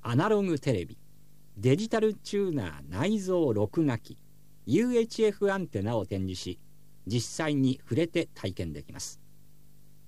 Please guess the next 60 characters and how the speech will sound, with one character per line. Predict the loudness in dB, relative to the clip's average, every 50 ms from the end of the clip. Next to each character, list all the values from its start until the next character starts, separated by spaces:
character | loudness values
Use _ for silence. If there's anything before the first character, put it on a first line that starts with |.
| -18 -8 2
日 | 2 2 4 4
程 | 2 0 0
を | 2
ご | 0 0
案 | 0 0
内 | -2 -2 -4
し | -4 -6
ま | -6
す。 | -6 -8 -10 -14 -18 -20 -20 -20 -20 -20 -20 -16 -2 2
二 | 2 4 4
月 | 2 -2 -2 -2 -4 -4 -2
十 | -2 0 2 2 2 2
六 | 2 0 0 0 0
日 | 0 0 0 -4 -6 -2
火 | 0 0 2
曜 | 4 4 2 2 0
日 | -2 -6 -2
は、 | -2 -2 -2 -4 -8 -18 -18 -16
北 | -14 -4 -2 -2 -2
新 | 0 0 0 0 0 0 0
宿 | 0 -2 -2 0 -2 -2 0
二 | 0 0 0 2
の | 2 2 2 2
三 | 0 -2 -2 -2 -2 -2 -2 -2 0
の | 0 0 2
七 | 2 2 2 0 -2 -4 -8 -12 -16 -8
柏 | -4 -4 -4 -2 -2 -2 0 0 0
木 | -2 -4 -6
地 | -6 -4 -4 -4
域 | -4 -4 -8
セ | -6 -6 -6
ン | -6 -6
タ | -10 -16 -18
ー。 | -18 -18 -20 -20 -20 -20 -20 -20 -20 -20 -20 -20 -20 -12 -2
定 | 0 0 2
員 | 2 2 0 0
は | 0 0
三 | 0 0 2 2 2
十 | 2 0 -2
名 | -2 -6 -10 -12
で | -12 -12
す。 | -12 -12 -14 -16 -20 -20 -20 -20 -20 -20 -20 -20 -20 -20 -14 -2 2
二 | 2 4
月 | 4 2 0 0 0 2
二 | 4 4 4
十 | 4 4 2 2 2 0
三 | 0 -2 0 0 0 0 0
日 | 0 -2 -2 -6 -6
火 | -2 -2 0
曜 | 0 2 2 0 0 -2
日 | -2 -4 -4
は、 | -2 -2 -4 -4 -6
下 | -6 -4 -2 -2
落 | 0 0 0 -2 -2 -4 -4 -2 0 0
合 | 0
四 | 0 -2 0 0 2 2 0 0 -2 -2
の | -2 0
六 | 0 0 0 0 0 0 0
の | 0 0 -2 -2
七 | -2 -4 -4 -4 -6 -12